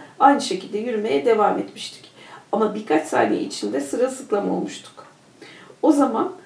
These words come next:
utanmayı bir kenara bırakıp koşa koşa bir sayvanın altına sığındık. Taştan bir frizin üzerine oturduk. Sohbetin içinde ortak bir kız arkadaşımızın adı öne çıktı. Bugün bile aklımı karıştırıp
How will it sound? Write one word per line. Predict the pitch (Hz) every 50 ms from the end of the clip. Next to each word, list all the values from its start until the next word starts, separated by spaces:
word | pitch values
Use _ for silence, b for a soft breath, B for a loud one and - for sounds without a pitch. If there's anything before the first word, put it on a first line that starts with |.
| B B -
utanmayı | 226 226 - 277 262 240 233 220 220 220 214 -
bir | 277 -
kenara | - 220 - 180 170 175 175 -
bırakıp | 220 240 254 254 - 311 - -
koşa | - 226 220 - 339 330 -
koşa | - 226 226 - - -
bir | 302
sayvanın | 277 - - 254 226 214 214 202 214 214 277 277
altına | - 208 208 208 - - 220 208 202 214
sığındık. | 202 - - 170 165 165 - - - - - - - _ _ _ _ B B B B B B B B B
Taştan | - 233 226 233 - - - 294 294 294 -
bir | 220
frizin | 220 - - 220 214 202 196 202 262 277 269 -
üzerine | 214 208 196 202 208 202 202 202
oturduk. | 185 - - - 180 160 - - - - - - _ _ _ _ _ _ _ _ _ _ _ _ 143 147 - - _ _ _ _ _ _ _ _ _ _ _ _
Sohbetin | 139 - - 220 220 226 226 240 240 - - -
içinde | 220 214 - - 214 196 190 226 302 359 B B B B B B
ortak | 208 214 214 - 285 269 269 -
bir | 220 214
kız | - - - -
arkadaşımızın | 208 202 202 196 - - - 185 - - 196 208 254 277 311 - - -
adı | 214 202 214
öne | 196 185 170 - - 185
çıktı. | - - - - - - - - - - _ - - - B B B B B B B B -
Bugün | 262 277 233 233 214 190 175
bile | 185 190 196 240 294 294 -
aklımı | 214 220 220 220 - 220 214 226 -
karıştırıp | - 214 190 185 - - - 170 196 226 -